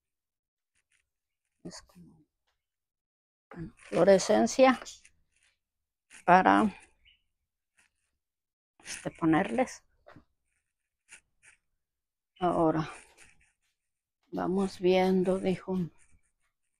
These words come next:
Aquí en estas tengo más camotes, pero en sí no sé de qué sean. Que estoy esperando a que salgan.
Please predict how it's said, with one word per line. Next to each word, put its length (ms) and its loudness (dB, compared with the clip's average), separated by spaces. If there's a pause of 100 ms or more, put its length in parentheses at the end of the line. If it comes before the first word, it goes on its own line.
(1900)
Aquí 280 8
en 100 12
estas 380 6
tengo 260 2
más 260 4
camotes, 800 2
pero 400 -2 (1160)
en 180 4
sí 240 4
no 160 8
sé 220 -2
de 100 0
qué 180 -6
sean. 560 -6 (1400)
Que 220 -8
estoy 320 -2
esperando 640 -2
a 60 -4
que 160 -14
salgan. 640 2